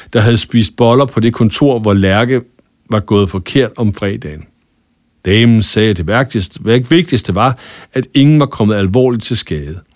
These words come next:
Og bagefter forklarede hun, at det nok skulle blive jul i Viborg. Der blev vist billeder af,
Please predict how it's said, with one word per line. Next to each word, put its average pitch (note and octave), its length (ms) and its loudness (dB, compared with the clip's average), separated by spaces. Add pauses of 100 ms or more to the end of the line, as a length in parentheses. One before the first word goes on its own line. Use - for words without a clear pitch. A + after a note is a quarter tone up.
(340)
Og - 80 -12
bagefter B2 340 2
forklarede C3 560 0
hun, G#2+ 180 -2 (200)
at - 160 -10
det E2 100 -4
nok A#2 300 0
skulle A#2 200 -6
blive F#2+ 160 -2
jul G2 180 -4 (120)
i A#2 80 -2
Viborg. E2+ 520 -10 (840)
Der E2 60 -8
blev D2 220 -10
vist C#2+ 200 -10
billeder G2+ 360 2
af, G#2 240 0